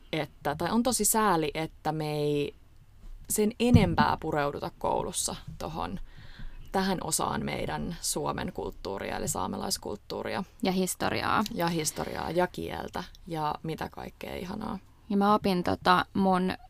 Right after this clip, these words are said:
Speaker 2: joogaopettajakoulutuksessa Balilla, ää, kun me käytiin kaikkia eri,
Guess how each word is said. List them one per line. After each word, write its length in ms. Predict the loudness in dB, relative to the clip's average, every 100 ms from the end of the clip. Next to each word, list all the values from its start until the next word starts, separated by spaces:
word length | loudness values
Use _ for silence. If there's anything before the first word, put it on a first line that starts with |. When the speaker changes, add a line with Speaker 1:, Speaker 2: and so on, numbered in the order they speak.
| -20 -18 0 10
Speaker 2:
joogaopettajakoulutuksessa 1300 | 12 12 10 8 2 2 8 8 8 2 -2 0 4
Balilla, 640 | 10 12 12 8 4 2 0 -6 0
ää, 180 | 0 2
kun 80 | 0
me 80 |
käytiin 320 | 2 0 0 -2
kaikkia 360 | -2 -2 0 2
eri, 260 | 4 2